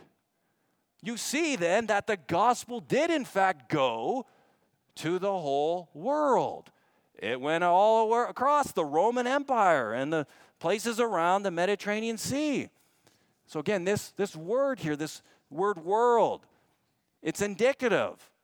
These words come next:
Let me, let me give you a couple of examples. Acts eleven twenty-seven. There we read of a famine over the whole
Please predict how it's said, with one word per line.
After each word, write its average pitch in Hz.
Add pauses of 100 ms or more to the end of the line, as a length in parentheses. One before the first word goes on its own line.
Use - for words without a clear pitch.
Let 202
me, 220
let 247
me 240
give 233
you 220
a -
couple 208
of 202
examples. 170
Acts 151
eleven 143
twenty-seven. 135 (360)
There 214
we 180
read 160
of 156
a 151
famine 160 (260)
over 147 (160)
the 131
whole 175